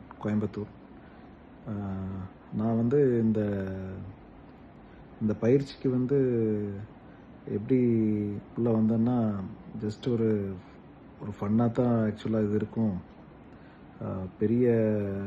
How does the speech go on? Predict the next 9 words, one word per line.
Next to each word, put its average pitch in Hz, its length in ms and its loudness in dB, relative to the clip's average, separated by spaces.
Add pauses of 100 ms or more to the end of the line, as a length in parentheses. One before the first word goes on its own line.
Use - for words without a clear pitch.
(360)
வெயிட் 113 220 0
லாஸ் 117 220 0
எல்லாம் 110 380 0
நடக்காது 110 440 0
அப்படின்னு 104 340 -2
நினைச்சிட்டு 104 380 -4 (260)
உள்ள 95 240 -8
வந்தேன். 95 380 -8 (340)
என்னோட 101 380 -4